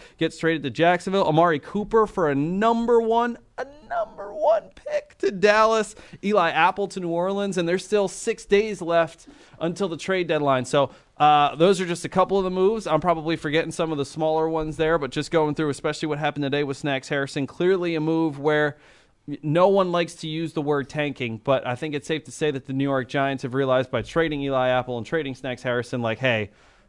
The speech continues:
the writing's on the wall. This season's not going anywhere. Maybe we should sell our assets prior to the trade deadline." And it's just a, a piece that the N F L hasn't had working for it. It's exciting.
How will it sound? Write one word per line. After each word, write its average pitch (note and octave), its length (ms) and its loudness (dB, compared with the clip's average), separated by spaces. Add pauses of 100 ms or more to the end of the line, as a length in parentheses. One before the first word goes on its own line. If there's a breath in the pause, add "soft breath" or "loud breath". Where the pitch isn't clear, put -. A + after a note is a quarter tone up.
(140 soft breath)
the C3 100 -2
writing's C#3 420 4
on C#3 100 2
the B2+ 60 0
wall. B2+ 280 6
This B2 160 0
season's B2 360 -4
not B2 220 -2
going A#2+ 240 2
anywhere. A#2 360 0
Maybe B2 180 -2
we A#2+ 140 -4
should A#2+ 180 -10
sell C#3 320 0
our A#2+ 180 4
assets C3 720 2 (420 soft breath)
prior D#3 320 2
to C3 100 -4
the B2 80 -4
trade D3+ 320 -2
deadline." B2 420 2
And B2+ 100 0
it's A#2+ 100 -2
just D#3+ 200 -4
a, D3+ 300 2
a D3 60 2
piece F3 320 -4
that F3 140 -2
the C#3+ 100 -2
N D3+ 120 0
F D3 140 -2
L D#3+ 380 4 (240 soft breath)
hasn't D#3+ 340 -2
had D#3+ 120 0
working D3+ 340 0
for F#3+ 200 0
it. G3+ 100 -6
It's C#3+ 200 0
exciting. E3 720 0